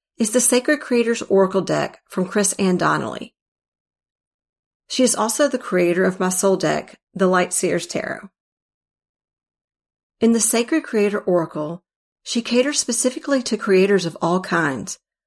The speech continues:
artists, writers, spiritual business owners, and anyone with a vision. This deck speaks to my inner creative.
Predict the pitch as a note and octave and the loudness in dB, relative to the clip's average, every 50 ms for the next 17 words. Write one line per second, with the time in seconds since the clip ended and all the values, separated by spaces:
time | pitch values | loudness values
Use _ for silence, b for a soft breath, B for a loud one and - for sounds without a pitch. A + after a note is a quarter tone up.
0 | _ _ _ _ - - F#3 G3 G#3+ G#3 B3 B3 - - - - - _ _ _ | _ _ _ _ -2 0 2 2 2 0 0 -4 -4 -6 -6 -10 -18 _ _ _
1 | _ _ _ - G3 F#3 F#3+ G3+ G3+ G#3 A3+ A3+ A3+ - - - _ _ _ _ | _ _ _ -4 0 2 2 2 2 0 -2 -4 -4 -8 -10 -12 _ _ _ _
2 | _ _ _ - - - - - G3 G3+ G3 - G#3 F#3 G3 F#3+ - G#3+ G3 - | _ _ _ -6 -6 -2 2 2 2 2 2 0 0 0 0 0 0 -2 -2 -2
3 | G#3 G#3 G#3 G#3+ G#3+ A3 A3 - - - _ _ _ _ _ - G3 F3 - G3+ | -2 -2 -2 -2 -4 -6 -8 -10 -14 -16 _ _ _ _ _ -2 0 2 4 4
4 | G3+ G#3+ G#3+ G#3 G#3 G3+ G3+ G3 F#3+ - D#3+ E3 E3 D#3 - - - - - _ | 4 4 4 4 4 4 2 2 0 -2 0 0 0 -2 -2 -8 -10 -10 -14 _
5 | _ _ _ _ _ _ _ _ _ _ _ _ _ _ _ _ _ _ _ _ | _ _ _ _ _ _ _ _ _ _ _ _ _ _ _ _ _ _ _ _
6 | _ _ _ _ _ _ _ _ _ - G#3+ G3 B3 C#4 C4 - - A#3+ A3+ - | _ _ _ _ _ _ _ _ _ -6 -2 -2 0 0 -2 -2 0 -2 -2 -2
7 | - - - - G3+ G3 G3 - - - F#3 F#3 E3 - F3+ F3+ F3+ F3+ F3+ - | -4 -4 0 2 2 2 0 -2 -6 -4 -2 -2 -2 -2 -2 0 -2 -2 -2 -2
8 | E3+ D#3 D3+ D3+ C3 - - - | -2 -2 -2 -2 -4 -4 -8 -12